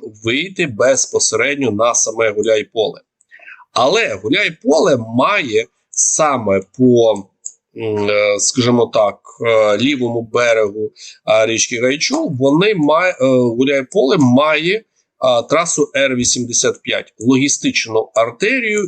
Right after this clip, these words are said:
яка йде безпосередньо на Покровське в Дніпропетровській, а, області. Отже, е, Покровське має спільну трасу з Гуляйполем.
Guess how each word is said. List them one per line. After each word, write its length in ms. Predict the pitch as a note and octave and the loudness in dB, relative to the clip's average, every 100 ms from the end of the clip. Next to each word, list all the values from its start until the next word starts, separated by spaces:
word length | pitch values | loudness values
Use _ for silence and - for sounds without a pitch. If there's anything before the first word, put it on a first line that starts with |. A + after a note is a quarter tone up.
| - | -6
яка 460 | A2+ B2+ B2 C3+ | -2 -2 0 0
йде 400 | A#2+ A#2 A#2+ F3 | 0 -2 -2 -2
безпосередньо 1080 | E3 C3 C#3 - B2+ - A2+ C#3+ D3 C#3 C#3+ - | -2 -2 -4 -4 -6 -4 -2 -2 0 -2 -2 -4
на 320 | A#2 A#2+ A#2 | -2 0 0
Покровське 800 | - A#2 - C3+ B2 - - - _ | -2 -4 0 0 0 -2 -6 -12 _
в 60 | G#2+ | -2
Дніпропетровській, 1040 | C3 B2+ A2+ A#2 B2 C#3 C#3 - B2+ A#2+ _ - - _ | 0 0 -6 -6 -2 0 0 -2 -4 -6 _ -20 -20 _
а, 260 | B2 A#2+ A2+ | -2 0 0
області. 720 | - A#2 G#2+ G2+ - - - _ _ - - _ | 0 0 0 0 -2 -4 -14 _ _ -20 -20 _
Отже, 560 | D#3 D#3 B2+ A2 - B2 | 0 0 0 -2 -2 0
е, 260 | A#2 A2+ A2 - A2+ A2 G#2+ G2+ | 2 2 0 0 2 2 2 0
Покровське 760 | A#2+ - E3+ A#3+ - C#3 D#3 G#3 _ _ | -4 -2 0 0 -2 -2 -4 -6 _ _
має 720 | A#2 B2 D3+ D3+ C3 A2 G#2 - | -2 2 4 2 0 0 -2 -4
спільну 720 | - - - D3+ B2 G#2 G2+ | -6 -6 0 0 2 0 -2
трасу 600 | G2 C3 E3+ F3+ - D3+ E3+ - | -2 -2 0 -2 -2 -2 -4 -8
з 300 | A2+ A#2+ C#3+ - | -4 0 -2 -4
Гуляйполем. 1200 | G2+ A2+ B2 B2+ B2 B2 _ C#3+ D3+ C3+ G2+ F#2+ | -8 -2 0 0 -2 -6 _ 0 2 2 -2 -6